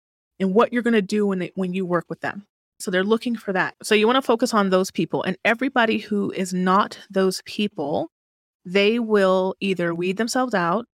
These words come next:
or they'll listen to your content and something might change in their life and y-, they're warming themselves up to you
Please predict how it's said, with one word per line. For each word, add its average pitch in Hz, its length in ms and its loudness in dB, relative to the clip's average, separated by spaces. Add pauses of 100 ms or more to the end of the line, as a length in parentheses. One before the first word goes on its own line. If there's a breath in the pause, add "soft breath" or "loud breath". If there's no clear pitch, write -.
or 240 480 4
they'll 214 160 0
listen 226 260 0
to 226 100 -2
your 214 100 4
content 202 640 -2
and 170 260 -6
something 202 280 -4
might 180 160 -2
change 185 200 -2
in 180 80 -4
their 165 120 -2
life 190 360 0
and 185 120 -4
y-, 165 180 -6
they're 175 180 -2
warming 185 340 0
themselves 175 400 -6
up 175 160 -6
to 226 120 -2
you 262 300 0